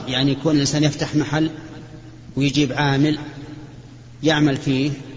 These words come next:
ويقول: "عليك كل شهر مثلا ألف ريال، ألفين، أقل أكثر"، هذا حرام، حرام شرعا وحرام نظاما.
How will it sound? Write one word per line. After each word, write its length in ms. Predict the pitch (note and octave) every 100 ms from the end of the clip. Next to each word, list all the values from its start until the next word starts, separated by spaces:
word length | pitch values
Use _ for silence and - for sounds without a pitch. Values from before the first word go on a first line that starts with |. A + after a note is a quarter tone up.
| - - - -
ويقول: 360 | C3+ C#3+ C#3+ D3
"عليك 220 | C3+ C#3+ -
كل 100 | D3
شهر 340 | - C#3 B2+ B2+
مثلا 360 | A#2+ B2 A#2+ - - - - - - - - -
ألف 200 | D#3+ D3
ريال، 400 | B2 B2 A#2+ B2
ألفين، 440 | D3+ C#3 C3+ B2+ C3 -
أقل 260 | E3 D#3 D#3
أكثر"، 320 | - C#3+ D#3+ - - - -
هذا 180 | B2+ C3
حرام، 260 | - C3+ A#2 - - - - - - - - - - - - - -
حرام 460 | - C3 D3 D3+ C3+
شرعا 420 | C#3+ C#3+ D3 E3 - - - - - - - - - - -
وحرام 680 | B2 - C#3 C#3+ C#3+ C3 B2 C3+ -
نظاما. 400 | B2+ C3+ C3